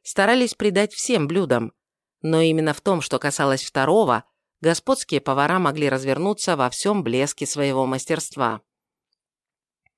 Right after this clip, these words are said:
Ягнят и поросят подавали с живописным овощным дополнением, лежащими на блюдах зачастую с пучком зелени во рту. Рыбы для пира обязательно крупные и жирные должны были сидеть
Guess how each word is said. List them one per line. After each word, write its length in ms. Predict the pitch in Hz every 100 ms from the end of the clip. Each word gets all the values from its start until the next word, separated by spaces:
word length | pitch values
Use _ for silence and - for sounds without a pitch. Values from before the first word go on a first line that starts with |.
| _ -
Ягнят 560 | 156 175 165 170 143 143
и 40 |
поросят 580 | - 139 139 214 226 - _ _ _
подавали 480 | 165 156 165 220 196
с 40 |
живописным 760 | 135 147 139 131 202 - 196 180 _ -
овощным 520 | 160 156 - 156 147
дополнением, 840 | 147 180 190 202 151 120 120 117 _ _ -
лежащими 600 | 165 156 160 143 - 139
на 160 | 135
блюдах 380 | 131 180 165 127
зачастую 640 | 127 139 139 - 208 185 - _ _
с 120 | -
пучком 420 | 170 - - 233
зелени 380 | 139 143 139 139
во 140 | 143
рту. 380 | 160 - 131 117 _ _ _ _ -
Рыбы 340 | 151 175 151
для 180 | 139 135
пира 400 | - 220 147 113 _ _ -
обязательно 720 | 151 143 135 160 175 170 139
крупные 560 | - 156 180 175 165 156
и 40 |
жирные 480 | 151 151 139 127 123
должны 360 | 131 139 185
были 200 | 185 175
сидеть 540 | 170 - 160 147 196